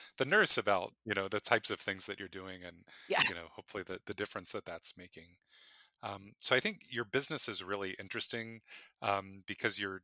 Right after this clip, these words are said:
Speaker 1: you're doing this community-based occupational therapy that, um, I've, I've actually always been fortunate enough to, to be able to do myself, um, and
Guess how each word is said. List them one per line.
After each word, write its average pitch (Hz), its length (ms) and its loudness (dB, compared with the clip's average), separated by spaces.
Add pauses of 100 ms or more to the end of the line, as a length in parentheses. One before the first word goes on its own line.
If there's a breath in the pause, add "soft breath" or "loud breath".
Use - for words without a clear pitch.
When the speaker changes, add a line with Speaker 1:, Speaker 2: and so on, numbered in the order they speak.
Speaker 1:
you're 98 100 -10
doing 104 240 -4
this 92 160 4
community-based 92 600 -4
occupational 92 560 -10
therapy 107 480 -10
that, 90 140 -12 (540 loud breath)
um, 92 280 -8 (120)
I've, - 380 -8
I've 101 160 -6
actually 104 380 0
always 104 240 2
been 92 300 -8 (300 loud breath)
fortunate 127 440 0
enough 104 360 0
to, 95 220 -2 (140)
to - 160 -2
be 101 80 -6
able 98 120 -8
to 98 60 -10
do 95 160 -8
myself, 90 680 4
um, 92 300 -12 (440 loud breath)
and 98 380 -8